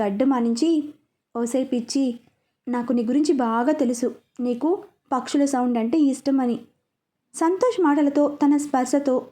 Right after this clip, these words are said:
ఏదో ట్రాన్స్‌లోకి వెళ్ళిపోయింది మన సరియు. "ఇంకా ఏమేమి ఇష్టం?" అని అడిగింది. "చెట్లు, జలపాతాలు, మనకు వెలుతురునిచ్చే సూర్యుడు, చల్లదనమిచ్చే చంద్రుడు, మొత్తానికి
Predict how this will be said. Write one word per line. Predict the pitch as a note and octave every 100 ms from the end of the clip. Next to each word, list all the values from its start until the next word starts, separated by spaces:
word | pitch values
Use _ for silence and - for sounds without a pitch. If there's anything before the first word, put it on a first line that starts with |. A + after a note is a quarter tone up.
| B3+
ఏదో | B3+ D4 D#4 D#4 -
ట్రాన్స్‌లోకి | D#4+ F#4+ A#4 G4 F4 D4
వెళ్ళిపోయింది | B3+ C4 C#4 D4
మన | D4 C#4
సరియు. | C4+ B3 C4+ - _ _ _ _ _ _ _ A#3+
"ఇంకా | A#3 A#3 C4 D#4 -
ఏమేమి | C4+ C#4 F#4+ G4+ F#4+
ఇష్టం?" | - E4+ E4+ E4+ - -
అని | D4+
అడిగింది. | D#4 D4+ D4+ D4 - - _ _ _ _ _ _ C#4+
"చెట్లు, | B3+ B3+ A#3 A#3 A3+ C4+
జలపాతాలు, | B3+ B3+ C4+ C4 A#3+ A#3 A3+ A3 - _ _ _ B3
మనకు | B3 B3 B3+
వెలుతురునిచ్చే | A3 A#3 D#4 D4 C#4 C#4 C#4
సూర్యుడు, | - B3 C4 C#4 A#3 A#3+ - - _ _ _ _
చల్లదనమిచ్చే | C#4 B3 B3+ C4+ B3+ A#3 C#4
చంద్రుడు, | D4+ D4 A#3 B3 C4+ A#3+ A#3 - _ _ _ B3
మొత్తానికి | B3 A#3 B3 A#3+ A#3+ D4 E4